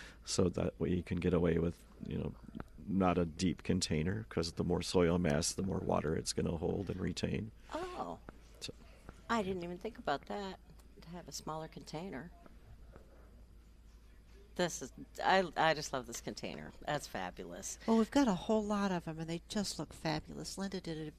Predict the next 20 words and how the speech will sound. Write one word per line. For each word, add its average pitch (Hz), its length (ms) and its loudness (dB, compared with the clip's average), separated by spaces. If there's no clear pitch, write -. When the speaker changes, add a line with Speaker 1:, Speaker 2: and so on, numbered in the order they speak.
Speaker 3:
a, 175 60 -2
a - 20 -6
great 170 280 -4
job 156 280 -4
of 147 140 -10
putting 160 260 -6
'em 147 80 -10
together. 151 420 -6
Speaker 2:
Oh, 185 220 -4
Linda 160 240 -6
did - 240 -6
those. 98 300 -4
Speaker 3:
Yeah. - 40 -10
Speaker 2:
That's - 160 -12
why 262 160 -2
they 285 160 0
look 190 180 0
so 135 160 -2
nice. 127 580 -2
Okay. 240 460 0